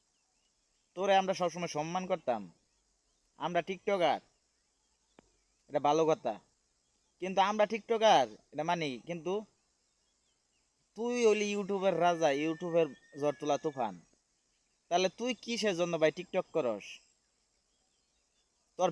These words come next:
ব্যবহারের জন্য। আজকে তোরে তুই তুই করে বলতেছি, আমি চাই তুই আমার নিয়ে সমালোচনা কর। তো আমি কথাগুলো বলতাম না, আমি ইদারিং টিকটকে বা ইউটিউবে, ফেসবুকে ঢুকলে দেখি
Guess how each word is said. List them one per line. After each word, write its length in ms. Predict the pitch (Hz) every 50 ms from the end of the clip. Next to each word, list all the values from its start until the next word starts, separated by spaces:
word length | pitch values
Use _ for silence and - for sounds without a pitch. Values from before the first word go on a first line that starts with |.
| 151
ব্যবহারের 500 | 180 180 190 208 226 220 208 190 190 185 165 180
জন্য। 180 | 185 185 185 185 190 208 - - _ _ _ _ _ _ _ _ _ -
আজকে 200 | 147 156 - - 180 175
তোরে 140 | 175 165 151 -
তুই 100 | 214 208 196
তুই 100 | 214 208 185 180 -
করে 180 | 202 185 190 170 165
বলতেছি, 380 | 175 156 170 156 - - 113 98 - _ _ _ _ _ _ - 170
আমি 120 | 202 208 190 185
চাই 100 | 190 180 180
তুই 80 | 202 196 190
আমার 140 | 190 180 175 170
নিয়ে 120 | 165 147 -
সমালোচনা 480 | 156 160 165 175 175 170 175 185 180 170 -
কর। 140 | 123 117 98 90 - _ _ _ _ _ _ _ _ _ _ _ _ _ _ _ _ _ _ _ _ _ _ _ _ _ _ _ _ _
তো 40 | 147 160 185
আমি 100 | 202 202 196
কথাগুলো 340 | 226 170 208 214 202 208 214 190 156 170
বলতাম 280 | 196 202 - 196 190 185 180
না, 80 | 170 180 214 262 - _ _ _ _ _ _ _ _ _ _ _ _ _ _ _ _ _ _ _ _ - -
আমি 160 | 156 175 180 185
ইদারিং 340 | 180 202 202 190 196 190 185 185 170 - - _ _ _ _ _ _ _ _ _ _ _ _ _ -
টিকটকে 500 | 202 208 - - 214 208 190 185 185 180 190 196 175 - - - _ - 127
বা 120 | 123 123 123 120 120 120 - 151
ইউটিউবে, 440 | 170 175 170 185 180 165 175 175 175 180 180 170 _ _ _ _ _ _ _ _ _ _ _ _
ফেসবুকে 600 | - 165 175 175 180 185 180 - _ - 185 180 180 175 156
ঢুকলে 260 | 165 165 170 175 180 175 156 160
দেখি 260 | 175 156 151 151 151